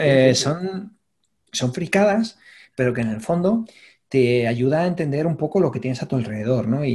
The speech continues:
Speaker 2: y, y de nuevo volver a ese espíritu científico que hace
Speaker 1: Sí, sí, sí.
Speaker 2: preguntarte, hacerte preguntas, razonar respuestas y, y, y estar en, en un mundo con los ojos muy abiertos.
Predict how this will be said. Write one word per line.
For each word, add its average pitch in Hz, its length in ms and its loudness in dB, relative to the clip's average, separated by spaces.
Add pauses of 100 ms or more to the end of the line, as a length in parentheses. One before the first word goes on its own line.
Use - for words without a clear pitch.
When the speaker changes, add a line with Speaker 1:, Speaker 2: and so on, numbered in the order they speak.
(160)
Speaker 2:
y, 113 760 -4
y - 20 -6
de 123 140 2
nuevo 175 420 6
volver 135 320 2
a 156 40 -2
ese 151 120 -8
espíritu 143 380 -4
científico 135 600 -2
que 127 140 -2
hace 135 260 -4 (100)
Speaker 1:
Sí, 113 100 -4
sí, 110 120 0
sí. 127 200 -4
Speaker 2:
preguntarte, 135 320 -2
hacerte 127 280 -8
preguntas, 160 600 0 (880)
razonar 131 460 2
respuestas 180 920 2
y, 113 640 -2
y, 113 680 -6
y - 20 -6
estar 123 280 0
en, 143 320 2
en 131 220 2
un 131 100 4
mundo 147 360 2
con 147 140 4
los 113 140 0
ojos 127 200 -6
muy 123 180 0
abiertos. - 520 -10